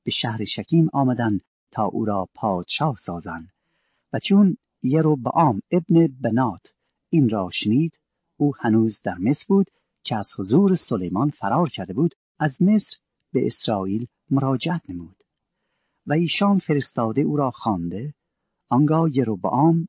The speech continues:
و تمامی اسرائیل آمدند و به رهبعام عرض کرده گفتند: «پدر تو یوغ ما را سخت ساخت، اما تو الان بندگی سخت پدر خود را و یوغ سنگین او را که بر ما نهاده است سبک ساز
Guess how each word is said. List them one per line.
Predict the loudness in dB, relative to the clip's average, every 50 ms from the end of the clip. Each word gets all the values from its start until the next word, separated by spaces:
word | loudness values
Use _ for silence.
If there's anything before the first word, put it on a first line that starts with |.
| -6 -8
و | -8 -8
تمامی | -6 -4 -2 0 0 2 2 2 2 2
اسرائیل | 0 -2 -4 -4 -2 -2 -2 -4 -4
آمدند | -6 -4 -4 -4 -2 0 2 2 4 2 2 0 -4 _ _ _ _ _ _ _
و | -4 -2 0
به | 0 0 0 -2 -6
رهبعام | -4 -2 0 2 0 0 0 -2 0 2 2 2 2 0 -2 -6 _
عرض | -4 -2 -2 -2 -2 -4 -4
کرده | -2 -2 -2 0 -2 -2
گفتند: | -2 -2 -4 0 2 2 4 4 2 0 -4 _ _ _ _ _ _
«پدر | -4 0 2 2 2 0
تو | 0 0 0 0 0 0 -4 _ _ _ _ -4
یوغ | 0 2 2 2 2 2 2 2
ما | 2 4 2 2
را | -2 -4 -6 -8 -10
سخت | -16 -14 -10 -8 -8 -8 -10 -12 -14 -18 _
ساخت، | -14 -8 -8 -8 -8 -8 -14 _ _ _ _ _ _ _ _
اما | 0 2 2 2 2 0 -2 -2
تو | -4 -2
الان | -2 -2 -2 -2 -2 0 0 0 0 -4 _ _ _ _ -4
بندگی | -2 0 0 0 0 -2 -2 0 0 0 0
سخت | -2 -4 -6 -6 -6 -4 -6 -6
پدر | -6 -6 -4 -4 -2 -2 -2
خود | -4 -6 -4 -4
را | -4 -4 -6 -8 -12 _ _ _ _ _
و | -6 -4
یوغ | -2 2 4 4 4 4 4 2
سنگین | 0 0 2 2 2 2 4 4 4 4 4
او | 2 2 0
را | 0 -2 -2 -4
که | -6 -8 -4
بر | -4 -4 -2 0
ما | 2 2 2 2 2
نهاده | 0 -2 -2 -4 -4 -2 -2 -4
است | -4 -6 -8 -6
سبک | -6 -2 0 0 -2 -2
ساز | 0 2 4 4 4 2 0